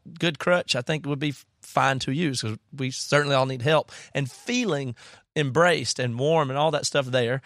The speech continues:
And then on the, on the other side, what you're saying, why you still believe now, those things feel really good to me. Now, if you put, push pause right there on those things and just stop, I think we're all, that's, that's really nice. Then, if you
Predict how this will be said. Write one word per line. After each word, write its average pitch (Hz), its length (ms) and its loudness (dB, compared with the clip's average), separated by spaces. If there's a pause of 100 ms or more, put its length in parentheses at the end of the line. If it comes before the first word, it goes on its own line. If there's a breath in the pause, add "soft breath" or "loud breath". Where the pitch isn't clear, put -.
(200 loud breath)
And 147 100 4
then 165 60 6
on 156 100 4
the, 156 140 -4
on 147 100 4
the 165 80 6
other 180 140 4
side, 135 260 4
what 135 160 0
you're 131 80 -4
saying, 135 240 0
why 135 140 6
you 135 120 2
still 160 480 0
believe 139 300 0
now, 160 220 0 (300 loud breath)
those 180 200 -4
things 165 220 -2
feel 123 180 0
really 131 320 2
good 131 260 0
to - 100 -6
me. 98 240 -8 (180 soft breath)
Now, 151 300 2 (540 loud breath)
if 135 80 -10
you 147 80 -2
put, - 180 2 (140)
push - 280 4
pause 117 560 4
right 160 420 4
there 127 300 4
on 120 180 2
those 151 240 6
things 135 240 -2
and 117 160 -4
just 165 240 0
stop, 165 520 4 (720 soft breath)
I 165 100 0
think 165 200 -2
we're 147 80 4
all, 151 220 6
that's, - 240 0
that's 160 240 -4
really 170 240 0
nice. 143 480 -2 (680 loud breath)
Then, 143 380 4 (1300)
if 127 200 0
you 131 220 2